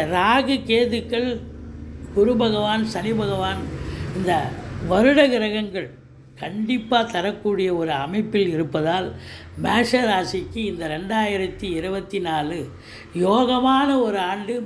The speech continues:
மேன்மையான ஒரு ஆண்டாக அமையப் போகிறது என்று சொன்னால் மிகையாகாது. ரிஷப ராசி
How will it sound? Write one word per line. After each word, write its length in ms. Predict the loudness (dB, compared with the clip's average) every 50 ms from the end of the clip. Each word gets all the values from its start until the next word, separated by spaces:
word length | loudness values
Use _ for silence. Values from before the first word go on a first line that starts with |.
| -8
மேன்மையான 760 | -8 -6 -2 0 0 2 2 2 2 2 2 2 2 2 2 0
ஒரு 220 | 0 0 0 -2 0 0 0
ஆண்டாக 400 | 0 0 0 0 0 0 -2 -4 -6 -6 -6
அமையப் 360 | -8 -6 -6 -6 -6 -6 -6
போகிறது 500 | -6 -6 -4 -4 -6 -6 -6 -6 -6 -6 -6 -6
என்று 180 | -6 -6 -6 -6 -4
சொன்னால் 420 | -2 0 0 2 2 2 0 0 -4 -8 -12 -16 -16 -16 -18 -18 -14 -10
மிகையாகாது. 960 | -8 -4 -2 0 2 2 2 2 2 0 0 -2 -4 -4 -4 -4 -4 -2 -2 -2 -4 -6 -12 -20 -20 -20 -20 -20 -20 _ _ _ 0
ரிஷப 380 | 2 4 6 6 6 6 6 6 6
ராசி 400 | 6 4 4 2 0 0 -2 -2